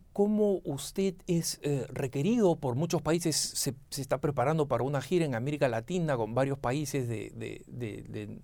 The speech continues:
nuestra región. Eh, ¿cómo así comenzó usted a especializarse en este tema particular de la prevención del abuso de menores en la iglesia?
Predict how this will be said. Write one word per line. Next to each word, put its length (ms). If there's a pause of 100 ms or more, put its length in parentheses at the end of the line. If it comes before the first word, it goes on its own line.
(200)
nuestra 380
región. 460 (640)
Eh, 440 (400)
¿cómo 280
así 280
comenzó 460
usted 440
a 60
especializarse 1040
en 120
este 280
tema 360
particular 840
de 220
la 160
prevención 720
del 140
abuso 480
de 80
menores 480
en 140
la 60
iglesia? 500